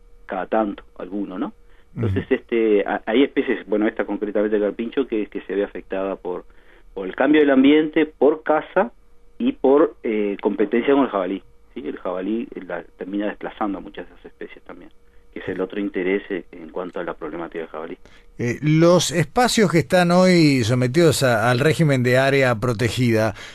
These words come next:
Speaker 2: ¿serán suficientes para que estas especies, eh, nativas, eh, puedan, bueno, encontrar, eh,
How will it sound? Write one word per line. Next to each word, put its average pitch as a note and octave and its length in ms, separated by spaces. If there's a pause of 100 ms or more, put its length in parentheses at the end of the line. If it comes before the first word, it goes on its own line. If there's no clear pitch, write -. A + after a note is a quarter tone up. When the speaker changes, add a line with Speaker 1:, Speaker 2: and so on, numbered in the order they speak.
Speaker 2:
¿serán C#3 1160
suficientes E3+ 880
para A#2 420
que C3+ 280
estas B2+ 500
especies, B2+ 600
eh, A#2+ 200
nativas, B2 880 (300)
eh, B2+ 160
puedan, C3+ 560
bueno, C3+ 260
encontrar, C3+ 720
eh, A2+ 160